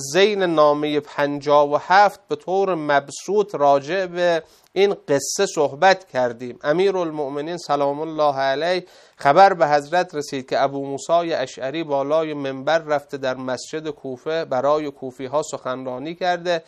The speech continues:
حرف چیست؟ حرف اینه که دست از جهاد بکشید. این جهاد نیست، فتنه است.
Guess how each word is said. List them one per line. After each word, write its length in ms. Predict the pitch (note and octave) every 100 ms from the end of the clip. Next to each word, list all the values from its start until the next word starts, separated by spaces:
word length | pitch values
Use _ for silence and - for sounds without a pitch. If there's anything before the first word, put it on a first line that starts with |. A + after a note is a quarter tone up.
| _ _
حرف 500 | - E3 F#3+ G#3+ G#3 - -
چیست؟ 420 | G3+ A3 G#3+ - _ _
حرف 380 | - F3+ G#3 G3+
اینه 300 | F3 G3 G3+
که 340 | F#3 F3+ E3+ E3 _ -
دست 380 | F#3+ A3 - -
از 340 | D3+ D3 C3 - _
جهاد 560 | B2 D3 C#3 E3+ F3+ F3+
بکشید. 600 | E3 E3+ D3 C3 B2 A#2+ _
این 260 | - F3+ D3
جهاد 540 | - F3+ D3+ E3+ F3 E3
نیست، 360 | E3+ E3 - - C3+
فتنه 380 | B2+ - B2+
است. 340 | D#3+ C#3+ G#2+